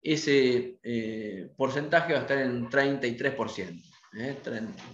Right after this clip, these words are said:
un poco más de treinta por ciento. O sea, un tercio de toda la potencia que podría generar es lo que consigo, en definitiva, eh, en un motor de regulación mecánica. En un motor de regulación electrónica, con todas las mejoras que se han hecho,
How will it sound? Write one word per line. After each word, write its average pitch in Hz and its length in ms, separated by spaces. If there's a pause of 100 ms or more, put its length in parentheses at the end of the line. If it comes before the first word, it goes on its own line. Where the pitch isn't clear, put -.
(140)
un - 40
poco 139 200
más 139 160
de 131 40
treinta 131 300
por 113 120
ciento. - 300 (720)
O 117 80
sea, 101 460
un 120 200
tercio 123 460
de - 100
toda 117 160
la 104 440 (180)
potencia 123 440
que 113 100
podría 120 280
generar 127 720 (340)
es 110 140
lo 110 100
que 107 140
consigo, 113 880 (280)
en 110 100
definitiva, 107 680 (680)
eh, 98 440
en 110 80
un 117 80
motor 120 300
de 123 80
regulación 110 400
mecánica. 98 520 (300)
En 180 120
un 240 80
motor 214 300
de 165 60
regulación 143 440
electrónica, 180 520
con 120 160
todas 175 160
las 143 100
mejoras 143 360
que 123 100
se 147 100
han 165 120
hecho, 143 580